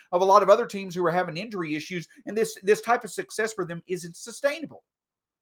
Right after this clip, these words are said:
Says who? Says who?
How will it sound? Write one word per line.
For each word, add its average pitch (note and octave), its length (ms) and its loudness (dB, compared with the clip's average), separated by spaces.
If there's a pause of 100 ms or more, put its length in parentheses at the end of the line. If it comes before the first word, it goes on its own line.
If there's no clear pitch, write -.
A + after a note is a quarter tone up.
(2250)
Says B4+ 440 10
who? F#4 420 2 (2500)
Says G4+ 460 8
who? D#4 340 2